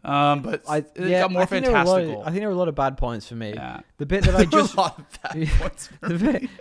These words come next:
Speaker 2: the bit that I remember being my lowest watching it and being like, "Wow." Uh, and I c-, I don't remember which one it was. In my head, it's the third one, but it might be the fourth. Was a bit when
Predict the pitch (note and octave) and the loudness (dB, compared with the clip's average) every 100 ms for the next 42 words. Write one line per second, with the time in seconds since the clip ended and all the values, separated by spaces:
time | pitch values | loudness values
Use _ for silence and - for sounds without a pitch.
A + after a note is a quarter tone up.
0 | - E3+ A3+ A#3+ A#3+ G3 G3 F#3 E3+ D#3 | -12 0 0 2 2 2 2 2 2 2
1 | C3+ C3+ C3+ B2 - B2+ G#2+ B2+ A2+ G#2+ | 2 0 0 -4 -6 -6 -6 -10 -10 -8
2 | A2 G#2 G2+ G2+ - A#2+ A2 G#2+ F#2+ F2+ | -8 -8 -6 -8 -12 -20 -10 -6 -6 -6
3 | F2+ G#2 - - - - C3 A2+ B2+ C3 | -10 -12 -16 -20 -20 -18 -14 -10 -8 -8
4 | - C#3 C#3 C#3 C3 A#2+ B2 A#2 - A2+ | -8 -4 -2 -2 -4 -6 -10 -12 -8 -8
5 | A2 C3+ C3+ B2+ C#3+ C#3 C3 - B2 A#2 | -8 -8 -6 -6 -6 -8 -12 -8 -8 -6
6 | A2 A2 G#2+ A2+ G#2+ G#2 G2+ G#2+ G#2 G2 | -8 -10 -8 -8 -8 -12 -14 -12 -10 -10
7 | - _ _ _ _ C3+ C3 B2 D3 C#3 | -16 _ _ _ _ -8 -8 -4 -4 -2
8 | C#3 C#3 C3 | -6 -4 -6